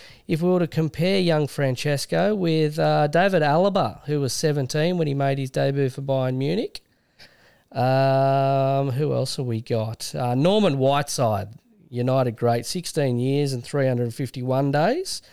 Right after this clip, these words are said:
Uh, Nuri Sahin, he was sixteen years and three hundred odd days. Jack Wilshere,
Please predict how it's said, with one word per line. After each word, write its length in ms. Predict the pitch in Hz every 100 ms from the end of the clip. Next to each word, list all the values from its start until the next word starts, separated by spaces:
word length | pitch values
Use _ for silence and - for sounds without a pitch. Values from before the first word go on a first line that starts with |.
| - _ _ _ - -
Uh, 880 | 131 127 127 131 131 131 131 131
Nuri 320 | 131 165 254 277
Sahin, 640 | - 135 120 180 269 117
he 140 | 120 143
was 120 | 131
sixteen 540 | - 147 - 143 135
years 320 | 131 139 147
and 100 | 147 120
three 260 | - 139
hundred 340 | 127 147 147 147
odd 180 | 143
days. 520 | 147 151 240 330 - - - - - -
Jack 300 | 196 226 -
Wilshere, 760 | 185 226 262 - 208 120 -